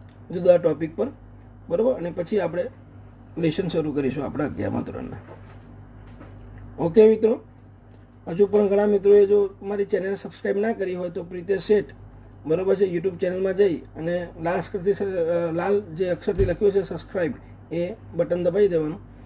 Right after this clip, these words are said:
બરોબર, એટલે મારા video જે છે બધા upload થશે તો તરત જ તમારા પર notification આવશે, બરોબર, અને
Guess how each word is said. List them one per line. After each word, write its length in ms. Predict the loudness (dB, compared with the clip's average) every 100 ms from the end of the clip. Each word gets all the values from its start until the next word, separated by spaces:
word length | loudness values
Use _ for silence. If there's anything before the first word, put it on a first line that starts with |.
| -20 -6
બરોબર, 180 | 0 0
એટલે 120 | 0
મારા 200 | 0 2
video 260 | 2 2 0
જે 140 | 0
છે 120 | -2
બધા 260 | -2 -2 -4 -6 -18 -20 -16
upload 300 | -4 -2 0
થશે 280 | 0 -2 -6 -8 -16
તો 80 | -6
તરત 300 | -4 -2 -2
જ 60 |
તમારા 280 | -2 -2 -2
પર 140 | -2 -2
notification 560 | -2 -6 -6 -8 -6
આવશે, 240 | -8 -10 -14 -20 -20 -20 -20 -20 -8
બરોબર, 240 | -2 -2 -2 -8 -20 -20 -20 -6
અને 320 | 0 2 0